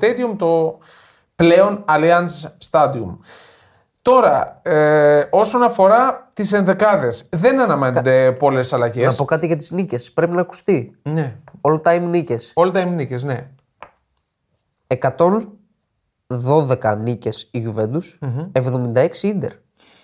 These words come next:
Speaker 1: Εντάξει, εγώ τα all time
Speaker 2: Ε, εξήντα ένα ισοπαλίες.
Speaker 1: τα ακούω, αλλά δεν τα λαμβάνω υπόψη.
Speaker 2: Πέρσι.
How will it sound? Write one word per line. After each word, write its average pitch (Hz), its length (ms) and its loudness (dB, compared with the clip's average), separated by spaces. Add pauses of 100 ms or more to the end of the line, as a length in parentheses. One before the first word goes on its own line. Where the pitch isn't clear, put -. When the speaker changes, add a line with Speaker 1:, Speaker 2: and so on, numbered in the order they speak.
(100)
Speaker 1:
Εντάξει, 170 320 -4
εγώ 151 300 0
τα 214 160 2
all 214 60 2
time 208 220 0
Speaker 2:
Ε, 220 40 0 (220)
εξήντα 151 340 -2
ένα 180 140 4
ισοπαλίες. 151 640 -4
Speaker 1:
τα 180 100 2
ακούω, 170 720 2
αλλά 196 240 2
δεν 185 140 -2
τα 190 100 0
λαμβάνω 123 320 0
υπόψη. 107 320 -2
Speaker 2:
Πέρσι. 147 480 0